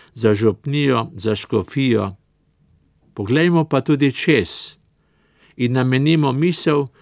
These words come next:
povezano s trpljenjem in molitvijo, tudi za misijone.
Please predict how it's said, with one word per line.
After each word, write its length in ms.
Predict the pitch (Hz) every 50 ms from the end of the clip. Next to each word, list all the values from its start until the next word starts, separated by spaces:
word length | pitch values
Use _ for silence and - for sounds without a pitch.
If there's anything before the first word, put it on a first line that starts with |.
| _ _ _ _ -
povezano 680 | - 123 123 135 165 175 165 151 156 151 139 131 123
s 100 | - -
trpljenjem 920 | - 120 107 101 104 143 147 151 160 160 160 151 147 143 139 135 135 156 - _ _
in 200 | - 123 117 117
molitvijo, 840 | 110 107 110 113 127 156 165 160 - 156 147 147 143 139 131 123 120 _ _ _ _ _ _ _ _ _
tudi 380 | - 165 160 139 156 151 139 - _ _ -
za 220 | 123 98 117 123
misijone. 720 | 117 123 131 117 - - - 131 107 90 82 82 87 85 _